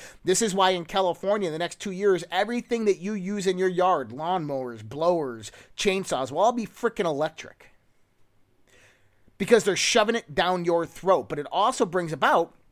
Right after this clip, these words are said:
is that the green energy infrastructure cannot substantiate the amount of population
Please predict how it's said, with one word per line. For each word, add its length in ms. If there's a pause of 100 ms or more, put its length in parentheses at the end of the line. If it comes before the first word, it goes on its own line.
(540)
is 140
that 180
the 60
green 580 (100)
energy 680 (140)
infrastructure 920 (240)
cannot 540
substantiate 1160 (480)
the 120
amount 320
of 100
population 920